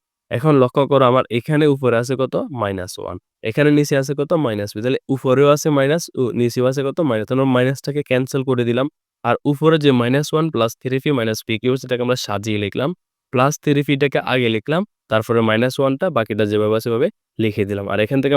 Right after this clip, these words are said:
মাইনাস চিহ্নটা যখন এই মাইনাসে মাইনাসে ক্যান্সেল করে দিয়েছে, আর কত থাকে? পি into one minus পি থাকে। আশা করি আমি তোমাদেরকে এতটুকু পর্যন্ত বোঝাতে পারছি।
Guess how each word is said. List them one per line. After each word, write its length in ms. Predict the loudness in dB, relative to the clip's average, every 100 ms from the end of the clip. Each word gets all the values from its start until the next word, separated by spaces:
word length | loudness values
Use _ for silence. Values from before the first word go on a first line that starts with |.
| 4
মাইনাস 200 | 2 2
চিহ্নটা 260 | 0 0 0
যখন 140 | 0 2
এই 60 | 2
মাইনাসে 240 | 2 0 0
মাইনাসে 220 | 0 -2 -4
ক্যান্সেল 280 | -4 -2 -2 -2
করে 140 | -2 -2
দিয়েছে, 180 | -2 -2
আর 60 | -4 -2
কত 120 | -2 -2
থাকে? 160 | -2 -4 -2
পি 80 | 0 0
into 160 | 2 0 2
one 100 | 0
minus 240 | -2 -6 -8
পি 80 | -8 -6
থাকে। 220 | -6 -8 -12 _ _ _ _ _ _ _ _ _ -10
আশা 240 | -8 -6 -2
করি 160 | -2 -2 -6 -20 -6
আমি 120 | -2 2
তোমাদেরকে 340 | 4 4 4 2
এতটুকু 300 | 2 0 0 -2
পর্যন্ত 240 | -2 -2 -4 _ _ -4
বোঝাতে 320 | 0 0 -2 -4
পারছি। 280 | -8 -10